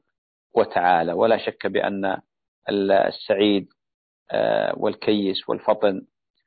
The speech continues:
من عمل لما بعد الموت، والعاجز هو من أتبع نفسه هواها. فينبغي للإنسان أن ينعتق عن هذه القيود التي سببها الشيطان، سببها الهوى،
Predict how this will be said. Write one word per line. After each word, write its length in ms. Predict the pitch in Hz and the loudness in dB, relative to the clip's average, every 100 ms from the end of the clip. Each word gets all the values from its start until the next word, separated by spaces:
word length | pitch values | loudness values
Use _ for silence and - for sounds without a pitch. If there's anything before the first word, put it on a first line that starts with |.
| _ - | _ -6
من 100 | 104 | -2
عمل 440 | 117 120 107 107 | 2 4 4 2
لما 220 | 123 143 | 2 0
بعد 260 | 143 131 147 | 0 0 0
الموت، 340 | 147 156 - - _ _ _ _ | 0 -2 -6 -18 _ _ _ _
والعاجز 640 | 107 92 107 104 98 90 101 | -4 2 4 2 0 -4 -4
هو 300 | 101 98 - 113 | -2 -4 -6 -12
من 160 | 107 | -8
أتبع 420 | 107 - - 92 | -8 -4 -2 -2
نفسه 540 | 104 - - 92 92 - - | -4 -6 -8 -4 -4 -6 2
هواها. 460 | 98 104 87 90 - _ _ _ _ _ | 6 6 6 0 -8 _ _ _ _ _
فينبغي 960 | 104 98 104 - - 120 117 110 104 | 2 4 2 -2 -2 0 2 2 2
للإنسان 640 | 101 95 101 - 110 107 104 _ _ _ - | 0 0 -6 -4 -2 -2 -4 _ _ _ -6
أن 120 | 107 | -2
ينعتق 600 | 107 - 139 - - - 101 | 0 0 -2 -2 -6 -12 -6
عن 140 | 98 | -2
هذه 340 | 101 101 95 | 2 2 2
القيود 480 | 92 - 107 110 95 - _ _ _ _ _ | 0 0 4 4 4 -2 _ _ _ _ _
التي 560 | 160 135 - 110 107 - | 0 0 2 0 0 -2
سببها 600 | - 107 110 107 98 98 | -2 0 2 2 0 -2
الشيطان، 640 | - - 95 104 104 95 | -2 -4 -2 2 0 -2
سببها 420 | 95 107 110 104 92 | -8 -8 -6 -4 -6
الهوى، 560 | - 110 113 107 - | 0 4 6 6 4